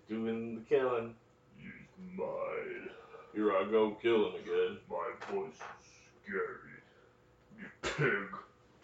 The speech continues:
Speaker 1: Oh, yeah, so, uh, crime is bad. It's the eighties. The, uh, Axe Gang from Kung Fu Hustle is intercut. I do like the, uh, red, like,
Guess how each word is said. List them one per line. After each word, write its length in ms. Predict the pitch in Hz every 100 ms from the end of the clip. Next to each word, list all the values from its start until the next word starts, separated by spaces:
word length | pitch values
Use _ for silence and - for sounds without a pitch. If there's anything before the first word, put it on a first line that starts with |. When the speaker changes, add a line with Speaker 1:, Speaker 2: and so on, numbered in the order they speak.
| - - - - - -
Speaker 1:
Oh, 60 | 110
yeah, 140 | 107
so, 400 | 110 120 120 117
uh, 480 | 113 110 110 110 110 - - -
crime 280 | 139 131 139
is 80 | 123
bad. 640 | 120 117 110 107 110 110
It's 140 | 107
the 160 | 113 101
eighties. 880 | 104 107 104 104 104 104 - - - - - -
The, 280 | 104 104 98
uh, 40 |
Axe 320 | 92 104 -
Gang 200 | - 104 104
from 140 | 107
Kung 240 | 110 110 110
Fu 160 | 110
Hustle 500 | 110 104 - 101 101
is 80 | 104
intercut. 400 | 101 - 113 110
I 120 | 104
do 140 | 113 147
like 220 | 151 113
the, 200 | 110 104
uh, 260 | 98 95 - 98
red, 320 | 104 104 98
like, 260 | 98 90 -